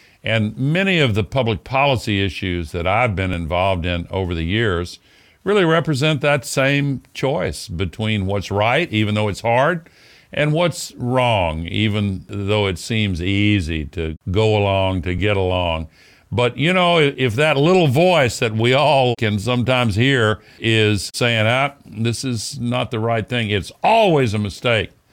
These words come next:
<laughs> to ignore that little voice. And I try never to do so. But in the public policy work that I continue to do, uh, principally on climate, when I get involved in these fights,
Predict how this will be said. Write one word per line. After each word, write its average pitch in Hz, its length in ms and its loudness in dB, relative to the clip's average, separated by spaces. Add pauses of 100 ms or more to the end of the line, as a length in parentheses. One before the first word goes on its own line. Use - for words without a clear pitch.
<laughs> - 340 -2
to 160 200 -2
ignore 120 580 0 (320)
that 110 220 0
little 107 280 0
voice. 92 500 -2 (200)
And 104 200 0
I 117 120 2
try 120 280 2
never 113 280 2
to 98 80 0
do 110 240 0
so. 95 320 -2 (320)
But 131 200 2
in 147 360 0 (120)
the 113 180 0
public 160 380 -2
policy 151 420 0
work 127 360 2
that 110 260 0 (560)
I 104 160 0
continue 147 560 0
to 98 100 0
do, 87 460 -2
uh, - 20 -2
principally 113 460 -4
on 98 200 -4
climate, 139 480 -2 (760)
when 123 200 2
I 151 180 2
get 190 180 4
involved 156 580 2
in 165 140 4
these 160 260 2
fights, 151 640 2